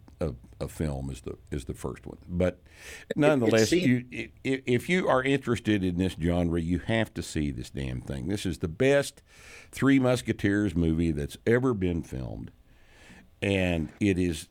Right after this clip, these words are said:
Speaker 1: entertaining on a whole bunch of different levels. And I, I really, you need to, you, you need to, you need to watch it. You really do.
Speaker 2: Yeah.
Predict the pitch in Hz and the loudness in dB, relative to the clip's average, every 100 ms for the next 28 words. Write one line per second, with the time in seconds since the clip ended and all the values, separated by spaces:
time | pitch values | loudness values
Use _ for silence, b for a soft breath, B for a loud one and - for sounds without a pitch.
0 | 190 - 139 156 165 - 123 120 117 117 | -8 0 2 2 0 0 0 2 0 0
1 | 110 92 92 92 - - 151 127 85 71 | -2 0 2 0 -2 2 4 4 2 -2
2 | 90 98 95 - 69 80 76 - 73 69 | -2 -2 -4 -8 -6 -4 -4 -8 -4 -4
3 | 58 50 - - B B B B B B | -6 -12 -20 -20 B B B B B B
4 | - 90 85 80 69 - 80 76 - 92 | -4 -2 0 0 -4 -8 -8 -8 -6 2
5 | 117 110 92 90 92 95 78 69 67 57 | 4 4 2 2 2 2 0 -2 -4 -6
6 | - _ _ _ - 82 - - 82 87 | -18 _ _ _ -16 -16 -16 -4 0 2
7 | 92 90 69 73 62 _ 78 78 76 64 | 4 2 -2 -4 -6 _ -2 0 0 -2
8 | 64 64 - - _ _ - 76 71 65 | -8 -12 -16 -20 _ _ -10 -6 -4 -6
9 | 62 190 - - - _ _ | 2 2 2 -10 -20 _ _